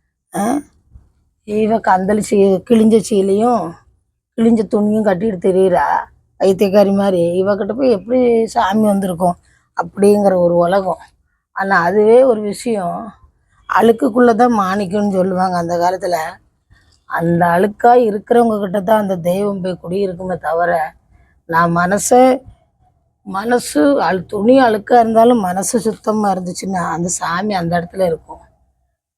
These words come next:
துணியை நல்ல துணியா கட்டிட்டு, ஜிகு ஜிகுன்னு கட்டிட்டு,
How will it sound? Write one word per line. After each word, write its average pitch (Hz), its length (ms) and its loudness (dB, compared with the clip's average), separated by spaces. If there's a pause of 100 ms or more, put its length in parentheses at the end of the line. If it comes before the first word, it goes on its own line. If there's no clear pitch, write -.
(100)
துணியை 233 420 4
நல்ல 220 540 2
துணியா 240 460 0
கட்டிட்டு, 196 480 -6
ஜிகு 180 260 -6
ஜிகுன்னு 190 360 -4
கட்டிட்டு, 175 540 -2